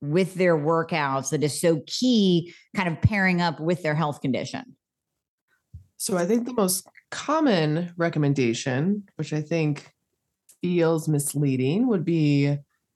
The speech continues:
Speaker 2: walking, yoga, Pilates, low impact exercise, which, you know, what, what is low impact? Is that, like, swimming? And I think those are good in theory with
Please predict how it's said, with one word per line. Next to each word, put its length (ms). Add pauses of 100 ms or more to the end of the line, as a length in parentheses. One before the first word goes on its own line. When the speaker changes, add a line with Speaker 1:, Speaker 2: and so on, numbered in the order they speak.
(140)
Speaker 2:
walking, 680
yoga, 640
Pilates, 800
low 180
impact 320
exercise, 640
which, 340
you 80
know, 120
what, 260 (160)
what 180
is 140
low 140
impact? 360
Is 60
that, 100
like, 140
swimming? 840 (920)
And 360 (280)
I 140
think 260
those 260
are 460
good 340
in 160
theory 460
with 500